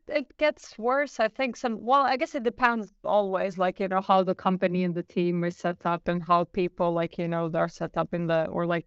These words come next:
what's the culture in, in, in the team and the company. But I just find it that sometimes it's just, like, this passion that comes in, like, you know, you just have to,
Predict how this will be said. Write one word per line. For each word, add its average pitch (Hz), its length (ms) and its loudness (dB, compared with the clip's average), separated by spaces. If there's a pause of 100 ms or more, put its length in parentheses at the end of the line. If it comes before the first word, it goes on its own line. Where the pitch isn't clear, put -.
what's - 200 -4
the 185 80 -6
culture 170 540 0
in, 170 160 -6
in, 190 180 -6
in 175 160 -2
the 170 100 -4
team 170 320 -2
and 165 140 -4
the 170 60 -2
company. 165 560 -4
But 165 200 -4 (560)
I 196 60 -2
just 220 160 -8
find 302 180 4
it 262 100 2
that 220 160 2
sometimes 196 460 0
it's 185 240 -6
just, - 160 -10
like, 190 160 -2
this 185 140 -8
passion 165 480 0
that 165 220 -6
comes 170 320 -4
in, 165 140 -4
like, 170 220 -4
you 175 60 -6
know, 175 100 -2
you 170 120 -2
just - 200 -18
have 190 160 -4
to, - 240 -8